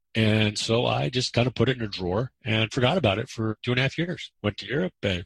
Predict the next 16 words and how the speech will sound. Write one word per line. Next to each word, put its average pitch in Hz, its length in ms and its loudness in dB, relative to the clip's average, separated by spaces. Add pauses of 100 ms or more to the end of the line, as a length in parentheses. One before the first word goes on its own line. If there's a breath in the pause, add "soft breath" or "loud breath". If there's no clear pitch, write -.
back 104 180 -2
to - 60 -8
Spokane. 131 560 -6
But - 140 -8
then 185 500 0 (340)
I 113 80 4
moved 117 220 2
to 135 60 -2
Seattle. 95 580 -2 (260)
And 107 80 -6
as 123 300 0 (100)
I 107 140 0
was 127 160 0
unpacking 143 640 -6
my 151 140 -6
stuff, - 800 -4